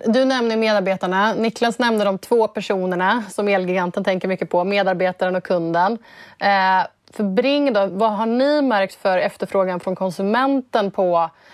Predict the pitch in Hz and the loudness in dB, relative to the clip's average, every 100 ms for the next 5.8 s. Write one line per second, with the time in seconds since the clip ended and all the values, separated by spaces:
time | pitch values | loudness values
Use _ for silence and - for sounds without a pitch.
0 | - - 202 185 175 - 202 196 185 185 | -20 -8 -4 -4 -4 -4 -2 0 0 0
1 | 185 180 233 269 247 - 196 170 170 170 | -2 0 0 0 -4 -4 -2 -2 -4 -8
2 | - 175 170 165 - 196 185 165 165 - | -6 -4 -2 -2 -4 -2 0 -2 -4 -4
3 | - 190 190 185 185 185 - - - 202 | -2 -2 0 0 0 -2 -8 -14 -6 -4
4 | 196 208 190 - - 175 160 180 180 180 | -2 -2 -2 -4 -4 -4 -4 -6 -4 -4
5 | 165 190 196 - 170 - - - | -4 -2 -2 -2 -4 -8 -10 -12